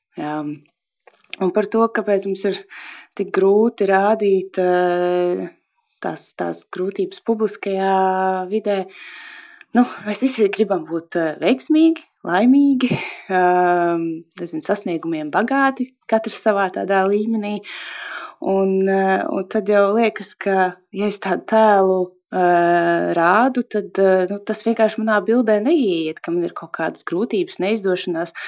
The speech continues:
Nu, ja jau es esmu visu laiku veidojis tādu labu tēlu par sevi, ja, šķietami labu,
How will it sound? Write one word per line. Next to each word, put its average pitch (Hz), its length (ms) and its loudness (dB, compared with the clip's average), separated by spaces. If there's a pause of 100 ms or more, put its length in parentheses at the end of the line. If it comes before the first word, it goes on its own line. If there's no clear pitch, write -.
(400)
Nu, 190 80 -2
ja 202 140 4
jau 175 140 0
es 190 120 -4
esmu 202 220 -8
visu 185 160 -6
laiku 190 400 0
veidojis 180 420 -4
tādu 147 440 -8
labu 180 340 -2
tēlu 170 480 -2
par 175 120 -8
sevi, 165 520 -2 (220)
ja, 156 120 -8
šķietami 156 640 -8
labu, 175 220 -4